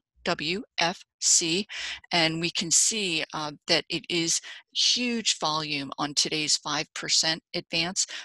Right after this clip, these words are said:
mac D just turning positive, R S I is positive. So that's the down and out view. Uh, let's go ahead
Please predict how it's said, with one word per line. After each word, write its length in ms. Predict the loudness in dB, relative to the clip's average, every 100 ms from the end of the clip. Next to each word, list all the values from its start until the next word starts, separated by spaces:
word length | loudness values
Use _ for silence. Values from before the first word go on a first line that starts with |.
| -10
mac 240 | -2 -2 -2 -8
D 220 | -8 -8 -2
just 600 | 0 2 2 2 2 -2 _ -6
turning 340 | -4 -4 -6
positive, 600 | -6 -2 -2 -2 -6 -6 -8
R 200 | -8 -6
S 200 | -2 -2 -2
I 320 | -6 -6 -10 -6
is 320 | -4 -2 -2 -4 -14 -6
positive. 560 | 0 2 2 -2 2
So 160 | 2 2
that's 400 | 2 2 2 0
the 140 | 0 -2
down 300 | 0 0 -2
and 120 | -4 0
out 260 | 0 0 -6 -14 -14 -16
view. 500 | -8 -4 0 0 -2 -6 -14 -14 -2
Uh, 180 | 2 2
let's 280 | 0 0 2
go 180 | 6 6
ahead 460 | 4 4 2 0